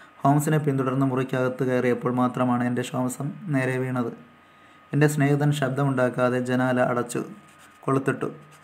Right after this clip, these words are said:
വിളക്കൊരു മൂലയിലേക്ക് മാറ്റിവെച്ചു. അവിടമാകെ കണ്ണോടിച്ചു.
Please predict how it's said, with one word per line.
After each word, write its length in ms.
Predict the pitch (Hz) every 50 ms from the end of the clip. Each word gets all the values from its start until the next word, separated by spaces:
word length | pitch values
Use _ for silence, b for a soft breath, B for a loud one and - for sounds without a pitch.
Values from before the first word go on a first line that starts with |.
| - - - B B B B B -
വിളക്കൊരു 340 | 135 143 143 139 147 139 135
മൂലയിലേക്ക് 600 | 135 135 135 135 135 135 131 131 127 123 127 135
മാറ്റിവെച്ചു. 600 | 127 127 127 127 - 127 123 117 - - - - - -
അവിടമാകെ 480 | 143 139 135 131 127 127 127 135 135 135 135
കണ്ണോടിച്ചു. 520 | 127 131 131 127 123 123 123 - 135